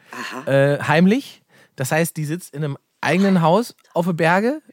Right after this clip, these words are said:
Speaker 2: und dann trifft die Geliebte die Ehefrau quasi auf der Skipiste,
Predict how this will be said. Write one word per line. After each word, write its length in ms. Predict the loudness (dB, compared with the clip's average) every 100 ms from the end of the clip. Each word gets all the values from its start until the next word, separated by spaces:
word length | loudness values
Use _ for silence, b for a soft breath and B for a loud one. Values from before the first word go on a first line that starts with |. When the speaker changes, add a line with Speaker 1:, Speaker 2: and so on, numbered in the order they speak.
| _ _ _ _ _
Speaker 2:
und 220 | 0 2
dann 140 | 2 0
trifft 280 | -2 -4 -4
die 80 |
Geliebte 500 | -4 -2 -4 -4 -8
die 160 | -6 -4
Ehefrau 580 | -4 -4 -6 -2 -2 -2
quasi 360 | -6 -8 -6
auf 120 | -6 -6
der 100 | -4
Skipiste, 720 | -4 -2 -4 -4 -6 -6